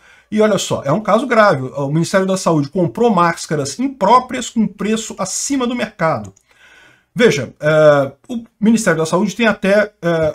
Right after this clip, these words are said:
é, justificativa pra isso. Vocês lembram, em determinado momento, em dois mil e vinte, houve muita falta de máscara, havia uma carência muito grande de máscara, porque, de repente, todos os países do mundo queriam comprar máscara.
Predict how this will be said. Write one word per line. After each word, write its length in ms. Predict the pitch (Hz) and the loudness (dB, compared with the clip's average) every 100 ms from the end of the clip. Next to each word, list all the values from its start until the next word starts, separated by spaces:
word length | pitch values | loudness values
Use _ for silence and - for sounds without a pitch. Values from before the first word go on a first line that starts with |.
| - | -2
é, 280 | 156 143 120 _ _ _ - | -2 -2 -4 _ _ _ -8
justificativa 720 | 160 - 220 - 226 190 220 | -6 -4 -4 -2 -2 -2 -2
pra 140 | 262 | 0
isso. 240 | 214 123 | 0 -2
Vocês 280 | 123 - 175 | -6 -6 -4
lembram, 360 | 143 180 185 185 | 0 0 0 0
em 40 | |
determinado 440 | 165 170 160 170 165 | -2 0 0 0 0
momento, 440 | 143 139 147 135 | 0 0 -2 -4
em 20 | |
dois 180 | 127 120 | -6 -4
mil 120 | 151 | -4
e 60 | 202 | -4
vinte, 300 | 180 214 - | -2 -4 -4
houve 340 | 165 220 170 170 | -2 0 0 -2
muita 300 | 175 180 160 | -2 -4 -8
falta 480 | - 143 131 131 | -4 -2 -2 -4
de 100 | 135 | -6
máscara, 560 | 196 156 165 - 180 180 _ _ _ - | -4 -4 -6 -8 -8 -10 _ _ _ -4
havia 420 | 151 117 127 208 | -2 0 0 2
uma 140 | 175 165 | 2 0
carência 460 | 160 127 131 147 | 0 -2 -2 -4
muito 200 | 139 147 | -4 -4
grande 240 | 123 131 160 | -4 -4 -2
de 80 | |
máscara, 400 | 220 208 208 208 | 0 0 -2 -6
porque, 200 | 214 214 | -8 -8
de 160 | 180 220 | -4 -2
repente, 500 | 220 214 156 143 139 | 0 -2 -2 -4 -6
todos 260 | - 240 208 | -6 -4 -4
os 40 | |
países 320 | - 156 156 | -4 -4 -4
do 80 | 151 | -4
mundo 200 | 135 135 | -4 -4
queriam 260 | 208 180 180 | -4 -2 -2
comprar 320 | 143 120 170 | -6 -4 -4
máscara. 440 | 185 190 - 208 | -2 -4 -6 -12